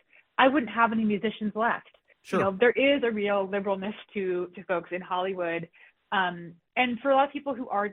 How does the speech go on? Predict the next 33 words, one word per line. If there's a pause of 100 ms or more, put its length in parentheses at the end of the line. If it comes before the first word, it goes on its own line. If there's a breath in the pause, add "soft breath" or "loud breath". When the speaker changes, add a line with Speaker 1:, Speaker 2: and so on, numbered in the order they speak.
(220)
Speaker 1:
Taylor
Swift (100)
fans
who
aren't (420)
Democrats,
who
don't
like
her
politics, (440 loud breath)
they've
already
kind
of
made
a
decision
about
that.
They're
like,
"You
know
what?
I
love
her.
I
love
what
she
does.